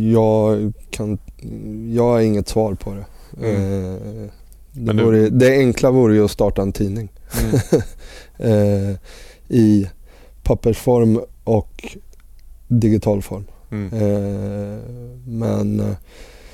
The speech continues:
Speaker 1: eh, då måste man ju göra det ihop med branschen och föreningarna och förbundet
Speaker 2: Mm.
Speaker 1: och, eh, eh, för att få det att,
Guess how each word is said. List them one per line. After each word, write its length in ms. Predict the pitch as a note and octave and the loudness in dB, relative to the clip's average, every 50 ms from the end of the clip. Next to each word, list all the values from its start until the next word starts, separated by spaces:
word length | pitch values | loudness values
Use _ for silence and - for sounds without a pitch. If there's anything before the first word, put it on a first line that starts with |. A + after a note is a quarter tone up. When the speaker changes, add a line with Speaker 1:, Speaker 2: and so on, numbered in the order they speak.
| - - - - - - - - - - - - - - - - - - - - - - - - - - - - - - - | -20 -20 -20 -20 -20 -20 -20 -20 -20 -20 -20 -20 -20 -20 -20 -20 -20 -20 -20 -20 -20 -20 -20 -20 -20 -20 -20 -20 -20 -8 -2
Speaker 1:
eh, 920 | C3+ C3 A#2+ A#2 A#2 A2 G#2+ G#2+ G#2+ G#2+ G#2 G#2 G2+ G2+ G#2 G#2 G#2+ G#2+ A2 G#2+ | 0 2 4 4 6 6 6 4 4 4 4 4 4 2 2 2 2 2 2 2
då 300 | A2+ A#2 A#2+ B2 B2 A#2+ | 2 4 4 4 4 4
måste 400 | A#2+ A#2+ A#2+ A2+ - - - A2+ | 4 4 2 0 0 0 2 4
man 180 | A2 G#2+ A2 | 4 4 4
ju 180 | G#2+ G#2+ G#2+ G#2 G#2+ | 6 6 6 6 6
göra 340 | G#2+ G#2 G2+ G2+ G#2 G2+ | 6 6 6 6 4 4
det 580 | G2+ G2 G2 G2 G2 F#2+ F#2+ F#2+ G2 G2 G2 F#2 - | 6 4 4 4 4 4 2 2 0 0 -2 -2 -2
ihop 680 | - A2 G2+ G2+ F#2+ - - C3 B2 - - - - - - | 0 2 4 4 2 2 2 2 0 0 -4 -8 -8 -8 -6
med 560 | G#2+ G#2+ G#2 G#2 G2+ G2 G2 F#2 F#2 G2 G2 | -4 -2 0 2 2 2 2 2 2 0 0
branschen 640 | F#2 F#2+ G2 F#2 F#2 F#2 F2+ - - G#2 G2+ G2 F#2 | 0 0 0 0 0 -2 -4 -6 -6 -6 -4 -4 -4
och 260 | F#2+ G2+ F#2+ - - | -4 -6 -6 -8 -10
föreningarna 840 | - - G#2+ G#2 G2+ G2+ G2 F#2+ F#2+ F#2+ F#2 F#2 G2 G2 G2 G2 G#2 | -8 -6 -4 -4 -2 -2 -4 -4 -4 -4 -6 -6 -4 -4 -4 -6 -6
och 360 | A2 - - G#2 - - - | -8 -10 -12 -14 -14 -16 -16
förbundet 840 | - - G#2+ G#2+ G#2+ G#2+ G#2 G2+ G2 G2 G2+ A2 G#2 F#2+ - - - | -12 -10 -8 -6 -6 -6 -6 -6 -6 -6 -8 -8 -8 -10 -12 -16 -16
Speaker 2:
Mm. 100 | G#2+ - | -12 -10
Speaker 1:
och, 400 | A2 G#2 - - - - - - | -10 -12 -12 -14 -18 -16 -14 -14
eh, 220 | A2 G#2+ G#2+ A2 A2+ A2+ A#2 - - - - - - - - - - - - C3 B2 - - A2+ A2 | -12 -12 -12 -12 -12 -14 -14 -18 -20 -20 -20 -20 -20 -20 -20 -20 -20 -20 -20 -20 -20 -18 -16 -14 -14
eh, 340 | G#2 G#2 G#2+ A2 A2 A2 G#2+ | -14 -14 -14 -14 -14 -16 -16
för 180 | - - A2 A2 | -14 -12 -10 -10
att 80 | G#2+ | -10
få 240 | - - - G#2+ G#2+ | -12 -12 -12 -10 -10
det 100 | G#2 G#2 | -10 -10
att, 200 | G#2+ A2 - - | -12 -14 -16 -18